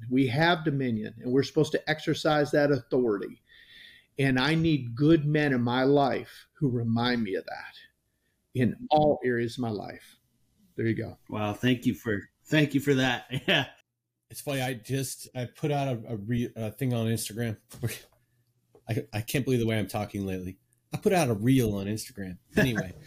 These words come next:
Speaker 3: <laughs> um, <laughs> but it was this morning, and it was talking about being bold and that we're created a certain way to take risk, to fight wars, to fight battles, that we're in a battle. No matter what we want, we're in the battle till he calls us home or till he comes back.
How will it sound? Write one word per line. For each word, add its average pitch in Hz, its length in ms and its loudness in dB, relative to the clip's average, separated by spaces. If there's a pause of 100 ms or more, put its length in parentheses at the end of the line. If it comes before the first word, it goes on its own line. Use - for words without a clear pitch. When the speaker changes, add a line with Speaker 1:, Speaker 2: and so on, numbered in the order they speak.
(100)
Speaker 3:
<laughs> - 240 -20
um, 120 760 2
<laughs> - 120 -20 (1080)
but 139 100 4
it 143 80 6
was 131 140 4
this 135 200 0
morning, 131 440 2
and 113 120 -4
it 117 60 0
was 110 160 -2
talking 123 320 0
about 113 320 -2
being 107 240 -2
bold 104 460 0 (600)
and 104 120 0
that 104 100 0
we're 113 140 2
created 117 760 2 (500)
a 101 60 -6
certain 120 420 0
way 107 360 0
to - 80 -6
take 107 340 -2
risk, 101 360 -4 (240)
to 104 100 -12
fight 110 380 -2
wars, 101 560 -2 (100)
to - 80 -10
fight 110 360 -2
battles, 98 420 -4
that 98 160 -2
we're 107 160 0
in 139 140 2
a 156 40 2
battle. 107 540 -2 (340)
No 120 80 0
matter 165 220 4
what 143 160 4
we 127 100 2
want, 107 380 0
we're 117 140 2
in 131 80 4
the 123 60 4
battle 117 320 2
till 110 180 -2
he 107 100 0
calls 120 320 2
us 107 100 -2
home 110 240 2
or 98 140 0
till 104 200 -2
he 98 100 2
comes 98 180 -2
back. 95 320 -8